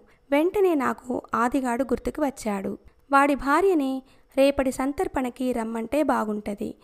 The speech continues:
అంతో ఇంతో ధనరూపేణ లేదా వస్తురూపేణ ముడుతుంది కదా అనిపించింది. వాచ్‌మెన్ చేత నారాయణను పిలిపించాను. "రేపు ఆదిగాడు సంవత్సరీకం కదా, ఏం చేస్తున్నావురా?" "నానేటి సేత్తానయ్యా, ఇప్పుడు తమరు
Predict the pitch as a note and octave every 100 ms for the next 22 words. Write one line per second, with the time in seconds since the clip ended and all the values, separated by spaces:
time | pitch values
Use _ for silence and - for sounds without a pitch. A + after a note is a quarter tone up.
0 | _ _ _ - D#4 F#4+ A4 F#4 C#4+ C4+
1 | C4+ C4 - A3 B3 C4 B3+ B3+ A#3 A#3
2 | - - A#3 A#3 A3+ A3+ A3 - E4 D#4+
3 | B3 A#3 B3+ A3+ - A#3+ A#3 A3+ A#3 D#4
4 | D4 A#3 A3 - G#3 G3+ - _ _ -
5 | C#4+ F4 - F#4 D#4 A#3+ A3+ A#3 A#3 -
6 | A3+ A#3+ B3 A#3+ A3+ D4+ D#4+ A#3+ A3+ G#3
7 | - G#3 G#3 A3 _ _ - - _ -
8 | D4 D4+ D4 C4 C#4+ F4 F#4 F4 C#4+ B3
9 | B3 C#4 C4+ C4+ C4 A#3+ A#3+ A#3 A#3 -
10 | _ - B3 C#4+ E4 D#4 D4 C#4 C4 B3+
11 | A#3+ A#3+ A#3+ - _ _ _ - C#4+ D4
12 | F4+ A4 G#4 D#4 D4+ C#4 C4+ C4 B3 A#3+
13 | A#3+ _ _ - C4 C#4+ C4+ C4